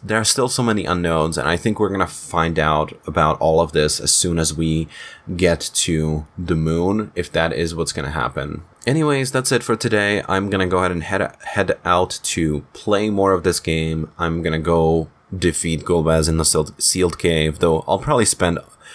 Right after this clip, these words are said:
a lot of time trying to get all the summons. I found that in the past games, even if you don't get the summons, you at some point get the opportunity to buy a tome, but in this game there are no tomes.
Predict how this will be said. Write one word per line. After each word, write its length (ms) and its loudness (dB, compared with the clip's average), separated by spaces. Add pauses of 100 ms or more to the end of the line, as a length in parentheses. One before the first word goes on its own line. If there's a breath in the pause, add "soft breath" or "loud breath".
(100)
a 100 2
lot 180 4
of 100 0
time 300 0
trying 320 0
to 220 -2
get 180 0
all 180 2
the 120 0
summons. 580 0 (120)
I 200 4
found 500 2
that 200 2
in 120 -2
the 80 0
past 300 0
games, 380 0
even 200 0
if 120 -4
you 80 -2
don't 260 0
get 120 0
the 80 0
summons, 640 0
you 200 2
at 100 2
some 180 2
point 240 0
get 180 0
the 160 0
opportunity 880 0
to 480 0 (460 loud breath)
buy 720 2 (280)
a 60 -2
tome, 760 0
but 180 0
in 120 4
this 160 2
game 180 0
there 120 2
are 140 4
no 200 2
tomes. 580 -4